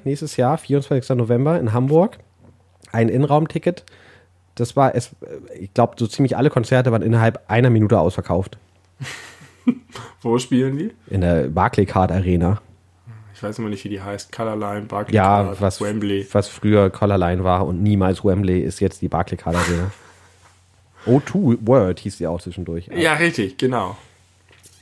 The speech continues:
Speaker 1: Genau, da war ich ganz glücklich, aber ein bisschen auch wiederum traurig, weil ich hab nur eine bekommen.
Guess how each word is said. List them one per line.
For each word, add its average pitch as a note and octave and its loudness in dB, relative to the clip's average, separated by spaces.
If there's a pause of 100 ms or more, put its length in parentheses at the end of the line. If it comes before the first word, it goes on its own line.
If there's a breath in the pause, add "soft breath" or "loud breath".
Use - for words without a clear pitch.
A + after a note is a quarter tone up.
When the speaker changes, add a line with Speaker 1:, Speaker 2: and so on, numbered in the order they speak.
(580)
Speaker 1:
Genau, A2+ 0
da A#2+ 2
war C3 4
ich C#3+ -2
ganz A#2+ -2
glücklich, F3+ -2
aber B2 2
ein B2 4
bisschen A#2 -2
auch G#2+ -2
wiederum A2+ 4
traurig, C#3 2
weil A#2 2
ich A2+ -2
hab - -4
nur A#2 -2
eine A#2+ 0
bekommen. D3+ -2